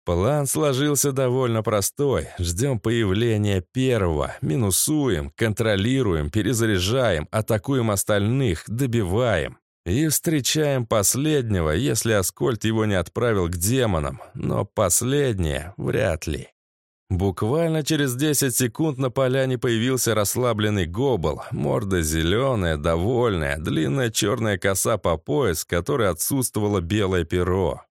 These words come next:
Похоже, именно в погоне за ним хотелось тому зарезать знахарку.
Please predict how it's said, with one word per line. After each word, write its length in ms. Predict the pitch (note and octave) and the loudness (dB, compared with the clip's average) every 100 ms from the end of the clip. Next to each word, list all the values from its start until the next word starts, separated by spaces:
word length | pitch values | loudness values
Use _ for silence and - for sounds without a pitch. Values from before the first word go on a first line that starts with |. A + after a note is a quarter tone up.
| _ _ _ | _ _ _
Похоже, 840 | F2 E2+ E2 - D3 D3+ C3+ C#3+ D3 | -4 -2 -2 -2 0 0 0 0 0
именно 280 | C#3+ C#3 C3 | 0 0 -2
в 80 | |
погоне 540 | - C#3 C3 C#3 C3 C3 | -2 -2 0 0 0 0
за 220 | A#2 B2 | 0 0
ним 320 | C#3+ D3+ B2 | 0 0 0
хотелось 580 | F2+ F#2+ - C#3+ B2+ G#2+ | 0 0 0 0 0 0
тому 320 | - A#2+ C3 | 0 0 0
зарезать 540 | G#2 A2 A2 G#2 G2+ E2 | 0 2 2 2 0 0
знахарку. 960 | F#2 A#2+ A2+ F2+ F#2 D#2+ D#2+ C#2 - | 0 2 2 2 -2 -2 -2 -4 -6